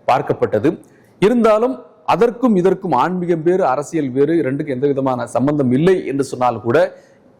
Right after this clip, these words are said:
இப்போது நடைபெற இருக்கின்ற இந்த மாநாட்டின் மூலமாக, ஏன்னா, தமிழ்நாடு அரசியலுக்குள்ள ஒரு சின்ன சின்ன சிக்கல்கள் இருக்குது, இந்த மத ரீதியான சில சிக்கல்கள் இருக்குது.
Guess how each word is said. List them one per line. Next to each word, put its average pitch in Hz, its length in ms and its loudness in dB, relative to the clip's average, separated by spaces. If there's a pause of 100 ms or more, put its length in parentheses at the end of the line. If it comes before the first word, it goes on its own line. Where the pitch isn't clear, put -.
(200)
இப்போது 240 600 2 (100)
நடைபெற 180 440 2
இருக்கின்ற 147 680 0 (100)
இந்த 196 680 2
மாநாட்டின் 131 540 -2
மூலமாக, 113 460 -2
ஏன்னா, 151 140 0
தமிழ்நாடு 175 460 2
அரசியலுக்குள்ள 156 600 -4
ஒரு 151 120 -4
சின்ன 151 200 -12
சின்ன 127 240 -6
சிக்கல்கள் 135 460 -2
இருக்குது, 104 320 -10 (120)
இந்த 98 160 0
மத 123 280 2
ரீதியான 139 520 -2 (260)
சில 143 200 0
சிக்கல்கள் 135 460 -2
இருக்குது. 98 380 -2